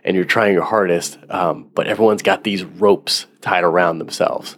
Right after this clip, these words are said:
Um, and the rope in this analogy represents all of the limit, the limiting beliefs that you hold on to. So some people's ropes are thicker than others. Uh, some are pretty thin.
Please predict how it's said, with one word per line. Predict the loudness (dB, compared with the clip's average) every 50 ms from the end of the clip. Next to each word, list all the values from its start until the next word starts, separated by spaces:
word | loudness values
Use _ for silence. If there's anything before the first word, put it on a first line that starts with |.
| -8 -6
Um, | -6 -2 0 0
and | 2 2
the | 2
rope | 4 4 4 4 4 2 -2 -18 -20 _ _ _ _ -20 -20 -20 -20 _ _ _ _ _ _
in | -18 -16 -16 -16 -16 -12 -4 -2 2 2
this | 2 2 2 2
analogy | 2 4 4 4 2 0 -2 0
represents | 0 0 0 0 -2 -4 -2 -2 -2 -2 2 2
all | 2 2
of | 2
the | -2
limit, | -4 -4 -2 -2 -2 -4 -4
the | -8 -6 -4 2 2 2 0 0 -2
limiting | 0 2 4 4 4 4 4 2 0 0
beliefs | 0 0 2 4 4 2 2 0 -2 -2
that | -2 -2
you | -2 -4
hold | -2 -2 0 2 2
on | 2 2 0
to. | -2 -6 -6 -6 -6 -8 -12 -20 _ _ _ _ _ _ _ _ _ _ _ _ _ _ _ -10 -4 0
So | 0 2 2 2
some | 2 0 0 2
people's | 0 0 2 2 0 4
ropes | 4 2 2 2 -2 -8
are | -8 -2
thicker | -2 -2 0 0 -2
than | -2 0 2
others. | 2 4 4 4 4 4 4 2 -2 -4 -6 -20 -20 -20 -20 -14 _ 0
Uh, | 0 2 2 2 0
some | 0 0 2 2 2
are | 2 0
pretty | 0 0 0 0 0
thin. | 0 2 4 4 4 4 0 -2 -8